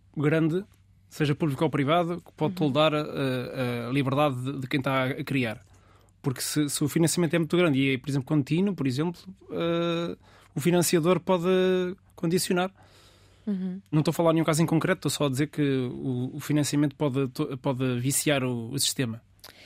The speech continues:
Speaker 2: Porquê comunidade e não, por exemplo, plataforma?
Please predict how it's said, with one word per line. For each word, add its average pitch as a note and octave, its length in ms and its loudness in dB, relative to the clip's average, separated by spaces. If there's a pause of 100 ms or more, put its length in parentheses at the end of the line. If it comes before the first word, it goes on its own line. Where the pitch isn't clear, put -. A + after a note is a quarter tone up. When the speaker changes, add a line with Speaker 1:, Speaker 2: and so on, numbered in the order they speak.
(440)
Speaker 2:
Porquê D#4 260 -2
comunidade B3+ 680 2 (180)
e A3 80 0
não, G3 360 4
por G3 120 -4
exemplo, E3+ 920 -4
plataforma? E3+ 480 -6